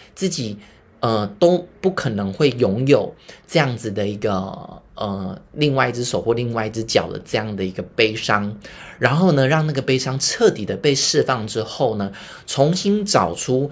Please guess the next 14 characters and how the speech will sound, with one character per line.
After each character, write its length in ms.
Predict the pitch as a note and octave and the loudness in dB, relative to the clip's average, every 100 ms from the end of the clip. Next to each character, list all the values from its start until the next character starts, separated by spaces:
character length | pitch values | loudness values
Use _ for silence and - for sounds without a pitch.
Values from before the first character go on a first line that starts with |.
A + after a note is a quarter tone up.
| - - | -8 -10
属 340 | - A2+ A2 | -4 -2 0
于 60 | A#2 | -2
他 200 | - D3 | -2 -4
自 160 | D#3+ | -4
己 160 | B2+ G#2 | -4 -2
生 320 | - C3 A#2+ | 0 0 0
命 260 | C3+ B2+ A2+ | 0 -2 0
呢， 300 | G#2 F#2+ - - _ _ _ _ - - - _ _ _ | -2 -2 -6 -18 _ _ _ _ -20 -20 -20 _ _ _
可 160 | - C3 | 2 4
以 80 | C#3 | 4
走 240 | - F#2 | 4 4
的 80 | F#2+ | 4
道 300 | F2+ A#2+ G2 | 0 2 2
路。 240 | F#2+ G2 | 0 -2